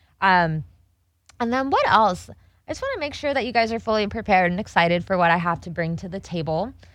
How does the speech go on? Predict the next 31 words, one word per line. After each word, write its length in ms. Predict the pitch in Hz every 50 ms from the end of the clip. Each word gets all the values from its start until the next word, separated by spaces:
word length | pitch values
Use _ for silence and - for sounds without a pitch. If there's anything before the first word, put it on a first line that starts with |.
| _ _ _ _ -
Um, 640 | 214 202 202 185 180 175 160 160 156 156 160 165 - - _ _
we 100 | 214 254
will 100 | 294 330
have 200 | 285 330 302 285
some 140 | - 320 294
amazing 600 | 254 226 214 202 202 202 202 208 208 202 214 202 -
sponsors 680 | - - - - 180 175 185 - - 214 208 196 214
on 180 | 202 196 190
here 200 | 180 170 202 196
as 200 | 185 180 160 -
well. 420 | - 165 170 160 160 165 170 175 - - - _ _ _
I 100 | - 202
think, 480 | 202 - 220 214 208 208 214 208 - -
um, 400 | 170 165 160 151 147 147 147 143 - _ _ _ _ _ _ _ _ _ _ _ _ _ _ _ _ -
you 100 | 214 214
know, 160 | 202 190 185
especially 480 | 180 - - 208 196 - - 220 196
at 100 | 196 190
this 160 | - 190 180 -
point 260 | - 190 175 147 190
in 80 | 196
time, 340 | 196 - - 202 185 190 190
it's 140 | 190 180 -
really 180 | 202 196 196 185
important 380 | 185 190 208 214 160 185 185
for 80 | - 185
brands 460 | 160 - 175 170 175 180 190 190 -
to 140 | - - 170
be 140 | 196 196 190
able 320 | 190 180 196 196 196 190
to 640 | - - - - - 180 170 165 165 165 160 160